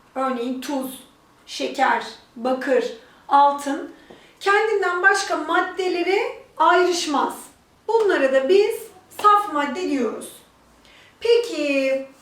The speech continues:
saf madde, hava ve su. Şimdi bu ikisi özel. Bakın kırmızıyla yazdım onları. Acaba saf madde midir? Bu ikisi saf madde değildir çocuklar. Neden değildir?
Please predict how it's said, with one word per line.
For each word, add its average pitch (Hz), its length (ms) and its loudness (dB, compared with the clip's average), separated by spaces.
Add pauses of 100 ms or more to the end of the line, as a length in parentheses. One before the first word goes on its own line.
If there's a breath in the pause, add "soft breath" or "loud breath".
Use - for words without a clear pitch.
(120)
saf 440 280 4
madde, 349 640 0 (1500)
hava 440 460 0
ve 427 120 0
su. - 460 2 (840)
Şimdi 311 360 -8
bu 392 100 6
ikisi - 360 -2
özel. 320 420 2 (220)
Bakın 262 260 -8
kırmızıyla 311 520 -4
yazdım 233 400 2
onları. 247 480 -2 (580 loud breath)
Acaba 440 300 2 (120)
saf 466 280 2
madde 240 320 -2
midir? - 380 -8
Bu 392 200 4
ikisi - 380 0
saf 392 300 2
madde 320 360 -2
değildir 285 400 -2
çocuklar. 233 520 -6 (360 loud breath)
Neden 381 500 2
değildir? 277 500 0